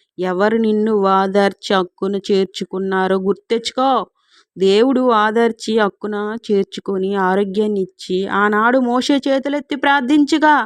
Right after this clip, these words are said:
విస్తారమైన మనులు కురిపించిన దేవుడు నీకు ఇవ్వలేదా? నిన్ను గొప్ప చేయలేదా? చేశాడా, చేయలేదా? గుర్తెచ్చుకో. మరి నువ్వు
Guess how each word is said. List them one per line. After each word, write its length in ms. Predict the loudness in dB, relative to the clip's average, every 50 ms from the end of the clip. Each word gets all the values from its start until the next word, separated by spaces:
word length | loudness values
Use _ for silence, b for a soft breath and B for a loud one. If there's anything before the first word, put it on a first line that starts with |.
| -4 _ B B B B B B -8
విస్తారమైన 1000 | -8 -8 -2 0 2 2 4 4 4 2 2 2 0 -2 -4 -4 -6 -6 -6 -6
మనులు 360 | -4 -4 -4 -4 -4 -4 -4
కురిపించిన 680 | -4 -4 -6 -4 -2 -2 -2 -2 -2 -4 -2 -2 -2 0
దేవుడు 440 | 0 0 2 2 2 2 2 0 -2 -2 -6 _ _ _ _ _ _ _ _
నీకు 440 | -4 -2 0 0 0 -2 -2 -2 -4 -4 -4 -8 _ _ _ _ _ _ -10
ఇవ్వలేదా? 680 | -8 -4 -2 -2 0 2 2 2 0 0 -2 -4 -4 -4 -6 -8 -12 -16 _ _ -6
నిన్ను 240 | -4 -2 0 -2 0
గొప్ప 300 | 0 0 -2 0 -2 -2 -4 0
చేయలేదా? 640 | 0 0 2 2 2 2 4 2 2 2 2 2 2 0 -2 -4 -6 -8 -12 _ _ _ _ _
చేశాడా, 540 | 0 2 2 2 2 2 0 2 2 2 2
చేయలేదా? 560 | 2 0 0 0 2 2 0 0 0 -2 -2 -4 -6 _ _ _ _ _ _ _
గుర్తెచ్చుకో. 600 | -8 -8 -8 _ -4 -4 -4 -4 -8 -8 -8 -10 -10 b b b b b b _ -4
మరి 280 | -4 -2 -2 -2 -2 -2 -2 -2 -2
నువ్వు 280 | -2 -2 -2 0 0